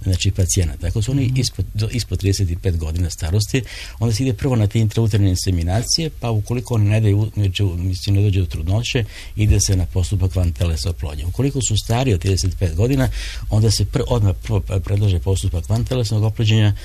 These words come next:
Speaker 1: pa onda eventualno, eventualno nešto drugo. I, ove, tu su te imunološki, znači, uzrok, znači, prisustvo tih antispermatoznih antitela.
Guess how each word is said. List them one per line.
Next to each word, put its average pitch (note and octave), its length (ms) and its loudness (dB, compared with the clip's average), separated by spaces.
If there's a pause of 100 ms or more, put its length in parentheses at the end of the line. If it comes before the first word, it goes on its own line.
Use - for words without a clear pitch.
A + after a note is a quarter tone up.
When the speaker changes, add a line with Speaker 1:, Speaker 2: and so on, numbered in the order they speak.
(240)
Speaker 1:
pa G2 160 2
onda F#2 360 4
eventualno, F2 540 2
eventualno F2 500 2
nešto E2 200 -2
drugo. D2 260 -6 (520)
I, C#3+ 320 2
ove, G#2+ 480 4
tu G2+ 160 2
su G#2 140 2
te A2+ 140 2
imunološki, G#2 600 4 (260)
znači, D#2+ 400 -2
uzrok, G#2 400 4
znači, E2 260 0
prisustvo E2 360 0
tih D#2+ 220 -4
antispermatoznih E2+ 1120 -2
antitela. D#2 460 -4